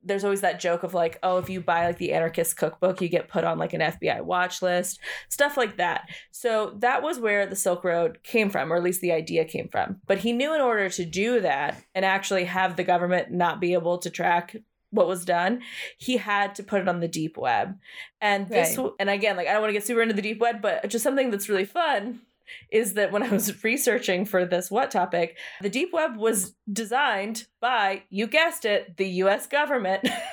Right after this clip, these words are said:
Speaker 1: Um,
Speaker 2: Woo!
Speaker 1: in the mid, <laughs> yeah. So, I mean, the deep web in just, like, a, a general sense is the unindexed internet, right? It's
Speaker 2: It's the bad, sneaky internet.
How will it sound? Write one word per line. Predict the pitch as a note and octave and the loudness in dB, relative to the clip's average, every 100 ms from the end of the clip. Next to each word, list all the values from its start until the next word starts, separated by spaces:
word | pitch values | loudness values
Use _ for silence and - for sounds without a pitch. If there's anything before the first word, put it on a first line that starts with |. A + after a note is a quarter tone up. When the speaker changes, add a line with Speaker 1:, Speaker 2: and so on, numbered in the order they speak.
| B4+ _ - - - D#5 D5+ | -14 _ -12 -12 -4 0 0
Speaker 1:
Um, | C#5+ C5 B4 | 0 0 0
Speaker 2:
Woo! | A4+ G#4+ G#4 F#4+ F4 C#4 | 0 0 2 2 0 -2
Speaker 1:
in | A3+ B3+ | 0 0
the | C#4 | 0
mid, | C4+ B3 A#3 - | 2 2 0 -4
<laughs> | - | -2
yeah. | D#4+ D#4+ - - - | 2 2 0 -8 -4
So, | F4+ | 0
I | F#4 | 2
mean, | G4 F#4 | 2 -2
the | - | -2
deep | F4 A#4 | -2 0
web | D#4+ D#4+ D#4 | 0 2 0
in | C#4+ | -2
just, | B3 B3 | 0 0
like, | B3 A#3 | 0 2
a, | G3+ G3 F#3 - - | 2 2 0 -4 2
a | G#3 | 2
general | G3 A#3 A#3+ A3+ G#3+ G3 F3+ F3 - _ | 2 0 0 2 2 2 2 0 -4 _
sense | - G3+ F#3 G3 - | 0 4 4 0 0
is | G3 F3+ - - - | 0 2 -2 -6 -6
the | F#3+ A3 | -4 0
unindexed | G#3 G#3 F#3+ F#3 E3+ E3+ - - _ _ _ _ | 2 2 2 0 0 -2 -8 -14 _ _ _ _
internet, | G3 F3+ E3 D#3 F#3 | 0 2 2 0 0
right? | F#3 F3+ | 2 0
It's | G3 | -2
Speaker 2:
It's | G3 | -4
the | C4+ D#4 | -2 -2
bad, | G#3 A3 B3+ | 0 0 0
sneaky | - - F#3+ A3 G#4+ - D#4 G3+ | -4 -4 -2 2 0 0 0 2
internet. | F3+ - E3+ - A2+ | 0 -2 -4 -2 -2